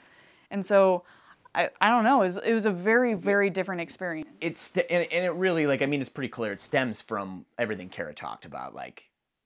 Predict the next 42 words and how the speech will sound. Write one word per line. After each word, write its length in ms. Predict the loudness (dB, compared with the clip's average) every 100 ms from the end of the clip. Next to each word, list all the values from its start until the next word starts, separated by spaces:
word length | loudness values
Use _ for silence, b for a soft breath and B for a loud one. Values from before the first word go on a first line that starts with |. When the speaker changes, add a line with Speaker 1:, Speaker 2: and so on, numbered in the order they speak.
| _ _ _ _ -20
Speaker 2:
protein 440 | -10 -8 -8 -10
is, 120 | -12
ex-, 300 | -14 -20 -20 _ _ _
you 140 | -6
know, 60 | -6
not 520 | -8 -2 0 0 -2
procured 640 | -6 -8 -6 -6 -4 -8
from 340 | -10 -4 -2 -2
here. 220 | -6 -8
Protein 380 | -6 -6 -6 -14
is 100 | -14
really 140 | -16
expensive 360 | -16 -18 -18 -20
in 60 |
Alaska, 300 | -20 -20 -6
and 40 | -4
everybody 280 | -4 -6 -8
knows 260 | -14 -18
that, 180 | -16 -14
right? 280 | -14 -16 -16
And 100 | -20
it's, 140 | -20 b b b
and 100 | -12
it's 100 | -12
about 280 | -8 -8 -8 _ _
transport 520 | -10 -10 -6 -4 -4
getting 180 | -6 -12
in 120 | -18
here, 120 | -16
right? 240 | -8 -6 -6
It's, 140 | -2
it's, 200 | -2 -2 -4
it's 200 | -8 -6
not 400 | -6 -4 -4 -6
this 260 | -10 -10 -10
simple 760 | -14 -18 -6 -6 -4 -6 -6 2
or 180 | 2 2
this, 200 | -4 -10
this 240 | -14 -14
complex 540 | -12 -12 -12 -14 -18
problem, 560 | -14 -12 -10 -12 -14 -14
or, 220 | -18 -20